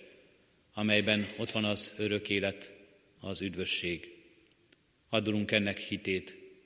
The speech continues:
add, Urunk, ennek vigasztalását, s add, Urunk, ennek mindannyiunk szívében és életében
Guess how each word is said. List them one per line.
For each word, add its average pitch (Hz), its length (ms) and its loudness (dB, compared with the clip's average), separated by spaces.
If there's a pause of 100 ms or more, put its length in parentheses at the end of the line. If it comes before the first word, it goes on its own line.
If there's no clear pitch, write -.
(420)
add, 107 180 0
Urunk, 104 240 0
ennek 104 400 2
vigasztalását, 98 1080 2 (720)
s - 80 -4
add, 117 180 4
Urunk, 113 220 2
ennek 110 500 2
mindannyiunk 107 680 2 (100)
szívében 104 580 4
és 95 200 0
életében 98 600 0